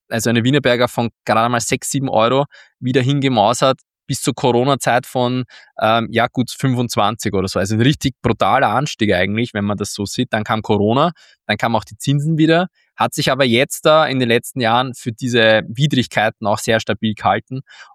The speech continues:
Und, ähm, sehe ich halt immer als, als eigentlich stabilen Wert, aber ist jetzt nicht natürlich die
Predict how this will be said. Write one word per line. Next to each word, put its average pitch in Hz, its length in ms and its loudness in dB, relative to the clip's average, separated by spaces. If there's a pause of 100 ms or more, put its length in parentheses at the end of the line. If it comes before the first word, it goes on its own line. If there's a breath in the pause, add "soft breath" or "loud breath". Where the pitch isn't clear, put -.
(120)
Und, 107 580 2
ähm, 110 480 2
sehe 127 320 2
ich 131 100 -2
halt 127 180 2
immer 120 300 0
als, 113 300 -2
als 107 340 -8
eigentlich 143 320 -2
stabilen 139 540 -2
Wert, 117 380 2 (360)
aber 110 360 0
ist 123 180 -2
jetzt - 400 -4
nicht 139 400 0
natürlich 120 880 0 (800)
die 127 120 -2